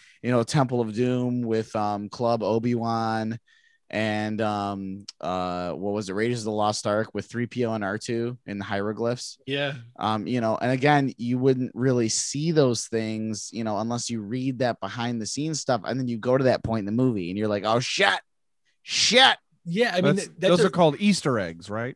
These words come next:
Speaker 1: C-,
Speaker 2: That's a
Speaker 1: yes.
Speaker 2: great, that's a great
Speaker 1: Yes.
Speaker 2: point because, um, I mean, having listened to your podcast, Dan, you wouldn't know this, but WandaVision, uh,
Speaker 3: Mm.
Speaker 2: which is an amazing show that you should be
Speaker 1: Amazing.
Speaker 2: watching,
Speaker 1: You shithead.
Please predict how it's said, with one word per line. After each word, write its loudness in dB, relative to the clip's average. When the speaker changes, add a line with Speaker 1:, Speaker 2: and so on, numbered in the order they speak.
Speaker 1:
C-, -2
Speaker 2:
That's 8
a 8
Speaker 1:
yes. 0
Speaker 2:
great, 2
that's -2
a 0
great 0
Speaker 1:
Yes. -10
Speaker 2:
point 0
because, 0
um, -2
I -2
mean, -2
having 2
listened 2
to -2
your 2
podcast, -2
Dan, 0
you -2
wouldn't -2
know 0
this, -6
but -2
WandaVision, 0
uh, -2
Speaker 3:
Mm. 4
Speaker 2:
which 2
is -4
an 0
amazing 4
show 4
that 0
you -4
should 4
be 4
Speaker 1:
Amazing. 6
Speaker 2:
watching, 2
Speaker 1:
You -6
shithead. 0